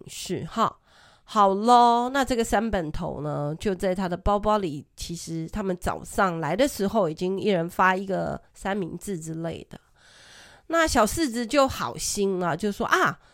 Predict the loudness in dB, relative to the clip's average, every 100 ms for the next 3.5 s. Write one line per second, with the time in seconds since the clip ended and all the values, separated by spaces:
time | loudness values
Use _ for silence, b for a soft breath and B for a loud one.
0 | b b 0 4 4 6 4 4 2 4
1 | 2 2 2 2 4 4 2 -2 _ -12
2 | -6 -6 -4 -2 0 8 12 12 12 10
3 | 4 4 2 0